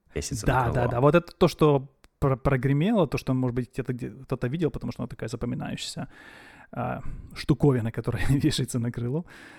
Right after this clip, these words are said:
Speaker 1: Да, потому
Speaker 2: И
Speaker 1: что он-, она бомбочка, у нее такая сзади пропеллерчик, поэтому, когда ты летишь, он раскручивается, потом она сама себя питает,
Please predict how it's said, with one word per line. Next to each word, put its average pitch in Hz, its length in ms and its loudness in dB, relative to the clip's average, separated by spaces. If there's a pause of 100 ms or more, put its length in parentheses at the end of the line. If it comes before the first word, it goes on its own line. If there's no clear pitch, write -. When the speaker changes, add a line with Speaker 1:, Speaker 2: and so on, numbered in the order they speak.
(180)
Speaker 1:
Да, 82 140 6
потому 90 240 2
Speaker 2:
И - 20 2
Speaker 1:
что - 180 4
он-, 87 100 2
она 90 220 2
бомбочка, 107 440 2
у 87 40 2
нее 82 100 0
такая 80 220 0
сзади 80 180 0
пропеллерчик, 87 580 -2
поэтому, 80 180 -2
когда 80 200 -2
ты - 20 -
летишь, 78 280 -2
он 78 100 -2
раскручивается, 80 600 -4
потом 78 140 -4
она 76 100 -2
сама 80 240 -2
себя 78 200 -4
питает, 92 440 0